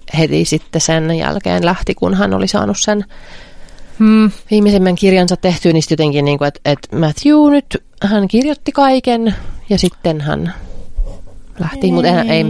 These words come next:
Speaker 1: tie-, tietysti tiedetä, mitä,
Speaker 2: Niin
Speaker 1: mitä
Speaker 2: nyt ei tiedetä,
Speaker 1: tapahtui.
Speaker 2: siis tiedetään vaan, että se löytyi niinku
Speaker 1: Borealtaasta.
Speaker 2: Borealtaasta,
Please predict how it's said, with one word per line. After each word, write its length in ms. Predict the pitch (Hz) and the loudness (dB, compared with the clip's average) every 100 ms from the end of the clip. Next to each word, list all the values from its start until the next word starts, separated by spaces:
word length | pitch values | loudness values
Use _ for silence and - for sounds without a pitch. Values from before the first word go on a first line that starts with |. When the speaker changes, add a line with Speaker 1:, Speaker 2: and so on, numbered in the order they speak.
| 156 | 0
Speaker 1:
tie-, 140 | 156 | -2
tietysti 280 | - 147 - | 0 -2 0
tiedetä, 300 | 139 135 151 | -2 -2 -2
mitä, 220 | 175 170 233 | -4 -4 -2
Speaker 2:
Niin 100 | 240 | 0
Speaker 1:
mitä 160 | 175 | 2
Speaker 2:
nyt 80 | 202 | 0
ei 40 | 247 | 0
tiedetä, 200 | 233 214 | 0 0
Speaker 1:
tapahtui. 160 | 202 | 0
Speaker 2:
siis 140 | 196 - | -2 0
tiedetään 360 | 254 240 220 | 0 2 2
vaan, 180 | 220 208 | 2 2
että 120 | 196 | 0
se 80 | 196 | 0
löytyi 580 | 196 185 175 170 175 - - - - - - - | 0 0 0 0 0 -4 -14 -20 -20 -20 -8 -2
niinku 200 | 190 - - - - - | -2 -4 -18 -20 -20 -6
Speaker 1:
Borealtaasta. 480 | - 180 - 190 190 | -2 -2 -2 -2 -2
Speaker 2:
Borealtaasta, 460 | - 202 214 - | -4 -4 -6 -8